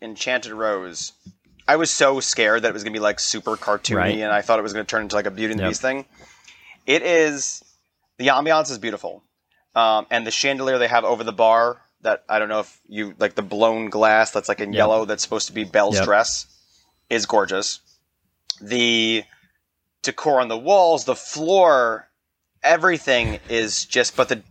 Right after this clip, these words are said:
Speaker 1: the decor around it is gorgeous. And they really upgraded the wine list. And they have the library,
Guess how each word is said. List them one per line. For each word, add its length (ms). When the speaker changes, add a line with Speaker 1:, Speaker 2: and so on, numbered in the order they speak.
Speaker 1:
the 80
decor 480
around 240
it 100
is 140
gorgeous. 540
And 480
they 100
really 380
upgraded 400
the 80
wine 200
list. 320
And 420
they 140
have 360
the 260
library, 800